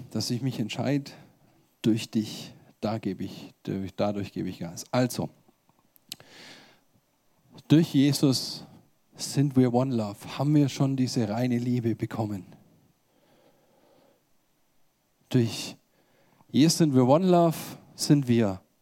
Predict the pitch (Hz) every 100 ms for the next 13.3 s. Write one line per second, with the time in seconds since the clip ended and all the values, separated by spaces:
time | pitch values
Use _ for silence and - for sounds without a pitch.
0 | _ _ - 110 113 147 190 196 - -
1 | - - - _ _ _ _ _ _ _
2 | _ _ - - - 147 127 117 - 110
3 | - - 139 147 135 - - _ _ _
4 | _ _ _ _ 107 107 113 110 107 104
5 | - 98 104 98 98 - - - _ _
6 | _ _ _ _ _ _ _ _ _ _
7 | _ _ _ _ _ _ _ _ _ _
8 | 117 120 117 - _ _ _ _ - 110
9 | 165 160 160 139 151 151 156 131 - -
10 | 117 120 139 180 - 160 147 123 127 120
11 | 113 101 87 - - _ _ _ _ _
12 | _ _ _ - 120 - - 98 - -
13 | 127 143 151